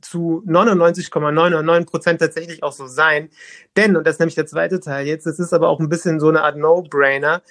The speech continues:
ähm, denn genauso ist es auch so, dass Pizza bei uns Endorphine auslöst. Genauso ist es so, dass bei uns, wenn unser Fußball-, äh, Lieblingsfußballverein gewinnt, dass das Endorphine auslöst. Und genauso, wenn wir ein Paket von Zalando bekommen.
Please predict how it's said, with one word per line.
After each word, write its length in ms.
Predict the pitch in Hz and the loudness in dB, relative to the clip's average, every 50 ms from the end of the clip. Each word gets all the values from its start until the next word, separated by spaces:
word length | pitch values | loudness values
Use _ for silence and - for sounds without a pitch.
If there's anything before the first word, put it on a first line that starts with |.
| - - - - _ - | -20 -20 -20 -20 _ -2
ähm, 320 | 165 151 151 151 160 160 | 0 2 2 2 0 0
denn 220 | 151 165 170 170 160 | 0 0 0 2 2
genauso 360 | 170 165 165 165 190 185 180 | 0 2 2 2 2 2 0
ist 60 | 180 | -2
es 60 | 175 | -2
auch 80 | 180 165 | -2 -2
so, 160 | 147 156 170 | -2 0 0
dass 280 | 170 175 160 - - _ _ _ _ - | 2 2 0 0 -4 _ _ _ _ -8
Pizza 420 | - - 247 247 - - 147 143 | -2 -2 -2 -2 0 -2 0 0
bei 140 | 143 147 151 | 2 0 0
uns 260 | 165 165 156 165 160 | 0 0 -2 -2 -2
Endorphine 560 | 165 147 151 156 151 151 - 156 156 160 160 | -2 0 0 0 -2 -2 -4 -4 -2 0 0
auslöst. 460 | 151 147 160 151 - - 165 170 170 - | 2 0 0 -2 -2 -4 -4 -4 -4 -2
Genauso 400 | 175 160 151 147 165 170 165 165 | -2 0 2 2 2 2 2 2
ist 100 | 170 160 | -2 -2
es 60 | 147 | -2
so, 120 | - 165 170 | 0 0 2
dass 180 | 165 147 - | 0 0 -2
bei 100 | - 151 | -2 0
uns, 220 | 170 165 165 - - | 0 0 0 0 -2
wenn 120 | 165 156 | -2 -2
unser 180 | 151 156 160 156 | -2 -2 -2 -4
Fußball-, 600 | - - 220 240 240 - 220 175 156 156 151 156 | -2 -2 -2 -2 0 2 2 4 4 4 2 2
äh, 200 | 156 147 143 151 | 2 2 2 2
Lieblingsfußballverein 1080 | 151 160 175 - 165 156 147 - 233 240 247 - 196 170 - - 151 - 139 143 143 151 | 0 -4 -6 -4 -4 -4 -2 0 -2 0 2 2 0 0 0 -2 -4 -2 -2 -2 -2 -4
gewinnt, 480 | 143 147 131 143 151 151 156 156 - 156 | -6 -6 -2 0 0 0 0 -2 -2 -2
dass 100 | 147 - | -2 -2
das 140 | 165 147 | -2 -2
Endorphine 560 | 156 156 151 151 151 147 - 160 156 160 160 156 | -2 -2 -2 -2 -2 -4 -2 -2 0 0 2 2
auslöst. 500 | 147 160 156 - 175 170 180 190 190 _ _ - - - - _ | 2 0 0 0 0 0 0 0 -2 _ _ -20 -20 -20 -10 _
Und 120 | - 156 156 | 0 0 2
genauso, 440 | 160 165 165 165 170 175 175 165 156 | 2 2 2 2 2 2 0 0 0
wenn 180 | 160 165 165 156 | 0 0 2 2
wir 160 | 165 170 160 | 2 2 2
ein 300 | 156 160 160 165 165 - | 2 0 -2 -2 -4 -6
Paket 320 | - 165 - - 160 156 | -8 -6 -4 -4 -4 -2
von 180 | 147 160 170 170 | 0 0 -2 0
Zalando 440 | - 180 156 170 202 233 208 170 143 | 0 0 0 2 2 2 2 0 0
bekommen. 440 | 139 131 - - 131 127 123 127 | -2 -6 -8 -8 -10 -10 -10 -12